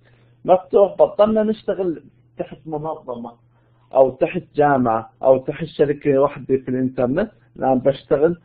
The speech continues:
على الإنترنت العالمي. يقول لنا الإنترنت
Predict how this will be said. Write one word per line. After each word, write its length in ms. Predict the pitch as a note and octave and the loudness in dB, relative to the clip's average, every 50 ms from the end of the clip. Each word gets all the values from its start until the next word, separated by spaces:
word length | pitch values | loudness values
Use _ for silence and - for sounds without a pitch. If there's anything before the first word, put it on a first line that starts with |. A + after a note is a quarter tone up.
| _ _ _ _ | _ _ _ _
على 200 | - C3+ C3+ C3 | -2 0 2 4
الإنترنت 800 | A#2+ A#2+ - C#3 D3+ C#3+ - - D3 B2+ A#2+ B2+ C3 C3 B2+ - | 2 2 2 -2 -2 -4 0 2 2 2 4 2 0 -2 -4 -4
العالمي. 560 | C#3 B2 A#2+ G#2 A2+ A2 G#2 G#2 G#2+ G#2+ A2 A#2+ _ _ _ _ _ _ _ _ _ _ _ _ _ _ _ _ _ _ _ _ _ _ _ _ _ _ _ _ _ _ _ _ _ _ _ _ _ _ _ _ _ - | -2 0 0 0 0 -2 -4 -6 -12 -16 -18 -18 _ _ _ _ _ _ _ _ _ _ _ _ _ _ _ _ _ _ _ _ _ _ _ _ _ _ _ _ _ _ _ _ _ _ _ _ _ _ _ _ _ -6
يقول 280 | B2+ A2+ A#2 A#2 A#2+ | 0 0 2 2 4
لنا 460 | B2 C3+ D3 C#3+ D3 D3+ D3+ D3+ C#3+ - - - B2+ | 2 2 2 2 2 4 2 2 0 -4 -6 -2 0
الإنترنت 840 | B2+ B2+ A#2+ - C#3 D#3 D3+ D3+ - C3+ A#2+ A#2+ B2+ C#3+ D3 D3 | 0 0 0 0 0 -2 -2 -2 -2 -2 -2 0 0 -2 -2 -4